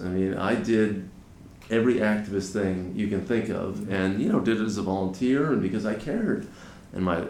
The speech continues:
lifestyle choices reflected my sensibilities. But, you know, the, the, the issue is not our personal purity.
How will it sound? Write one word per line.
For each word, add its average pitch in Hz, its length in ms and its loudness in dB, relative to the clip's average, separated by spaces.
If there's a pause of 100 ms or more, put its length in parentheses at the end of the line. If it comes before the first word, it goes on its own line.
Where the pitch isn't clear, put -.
lifestyle 107 600 2
choices 104 440 0
reflected 95 560 -2
my 90 100 0
sensibilities. 92 1040 2 (520)
But, 135 280 4
you 165 80 2
know, 185 100 2
the, 147 180 2 (200)
the, 127 340 2
the 120 280 2
issue 170 500 4
is 107 360 -2 (120)
not 101 440 2
our 90 140 0
personal 95 720 -2
purity. 110 560 2